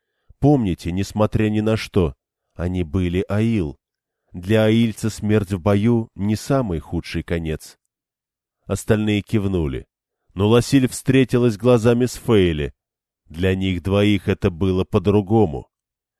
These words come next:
Когда Перин выбежал из того переулка и заревел в гневе, увидев Фейли и Ласиль, которых, очевидно, тащили Шайдо, все случилось очень быстро.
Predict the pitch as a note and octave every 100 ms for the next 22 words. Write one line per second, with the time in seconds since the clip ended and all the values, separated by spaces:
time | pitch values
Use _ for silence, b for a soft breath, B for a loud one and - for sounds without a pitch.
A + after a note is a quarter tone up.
0 | _ _ G2+ G#2 A#2 - B2 A#2 A#2 G#2+
1 | A#2 A2 G2 A2+ A2 A#2+ A#2+ A2+ B2 A2+
2 | B2 D3 C3 G2+ G2 G#2 A2+ A#2 C3+ D#3+
3 | A2 F2 G2+ G2 F2 D2+ - _ _ G2
4 | G2+ G2+ F#2 F#2+ - A2+ A#2 G2+ F#2 F2+
5 | F#2 F#2 - B2 G#2+ F#2+ - G2+ F#2+ G2+
6 | - G2+ G2 E2+ G2 - G2+ - G#2+ F#2+
7 | F#2+ - G2 F2 A2+ A#2+ _ _ _ _
8 | _ _ - B2 A#2 B2+ B2 A#2 A2+ A2+
9 | - A2 - C3+ C3 D3 A2 - D2